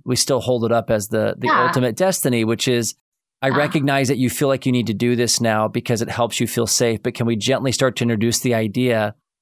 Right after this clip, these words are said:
Speaker 1: that you'll actually feel better releasing this and recognizing that he's got to work his own process and you've got to work yours, and you can
Speaker 2: Uh-huh.
Speaker 1: actually still s-, share the same journey. It's, it's a strange, strange sort of reality to embrace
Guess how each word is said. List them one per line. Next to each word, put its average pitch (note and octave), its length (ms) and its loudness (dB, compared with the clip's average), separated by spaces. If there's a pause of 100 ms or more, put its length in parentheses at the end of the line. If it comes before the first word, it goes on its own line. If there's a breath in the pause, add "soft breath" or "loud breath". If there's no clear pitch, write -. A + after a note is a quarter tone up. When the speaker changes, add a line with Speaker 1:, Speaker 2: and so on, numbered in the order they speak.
(120)
Speaker 1:
that A#2 260 0
you'll B2 300 -2
actually C3 400 0
feel A#2+ 340 -2
better G#2+ 640 -2 (460)
releasing A#2+ 500 0
this G#2+ 240 0
and A2 140 -2
recognizing G#2+ 800 -2
that G#2 260 -4 (220)
he's C3 320 0
got B2 220 0
to B2+ 100 -2
work A2+ 320 0
his A2+ 160 -2
own A2+ 160 0
process G#2+ 560 0
and A#2 160 -2
you've A2+ 160 0
got A2+ 140 2
to A2 100 0
work G#2 260 -4
yours, G#2+ 460 -2 (320)
and B2+ 160 0
you B2+ 100 2
can - 140 -2
Speaker 2:
Uh-huh. E3+ 120 0
Speaker 1:
actually C#3+ 320 0
still B2+ 340 0
s-, - 260 -2
share B2 340 2
the A2+ 120 -2
same G#2+ 280 0
journey. G#2+ 400 -2
It's, - 320 0 (320)
it's E3 160 -2
a F#3 60 2
strange, D3 960 0
strange C3+ 680 0
sort - 320 -2
of A2+ 120 0
reality A#2+ 460 2
to A#2 140 -2
embrace A2+ 520 0